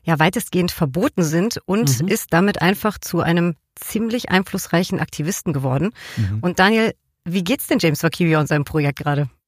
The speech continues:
Speaker 3: Also er ist international ein gefragter Gesprächspartner und
Speaker 1: Mhm.
Speaker 3: er bekommt viel Anerkennung für sein Engagement. Also insofern denke ich, es geht ihm gut.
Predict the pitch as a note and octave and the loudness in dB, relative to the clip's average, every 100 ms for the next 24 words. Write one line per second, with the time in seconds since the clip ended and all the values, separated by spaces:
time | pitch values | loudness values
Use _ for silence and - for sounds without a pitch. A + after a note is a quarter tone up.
0 | _ - B2+ D3+ - C#3 E3 F3 G3 F#3 | _ -2 2 2 2 0 2 0 2 0
1 | E3+ D3+ D3 D3 D3 B2+ - C3 - A#2 | 0 -2 0 0 0 -2 0 -2 0 -2
2 | - A2+ - - F3 - - G#3 F#3+ C3+ | 0 0 -2 -2 -4 -4 0 2 2 0
3 | - - C#3+ C#3 A#2 A#2 A#2+ A2 - F#3+ | -4 -8 -4 0 0 -2 -6 -4 0 2
4 | C3 D3 D3+ F3 F3 F3+ D3 C#3+ A#2+ C3+ | 4 2 2 0 0 0 2 2 2 2
5 | A#2+ G#2+ G2+ A2 A3+ B3 _ - A#2 A#2 | 2 2 0 0 -2 -6 _ -6 -2 -2
6 | A#2+ G#2+ A#2 C3+ A#2 A#2+ A#2+ - - G#2+ | -2 -2 2 2 2 0 -2 -8 -10 -6
7 | - A#2+ A#2 G2+ G#2+ G#3+ - | 0 2 2 2 0 0 -4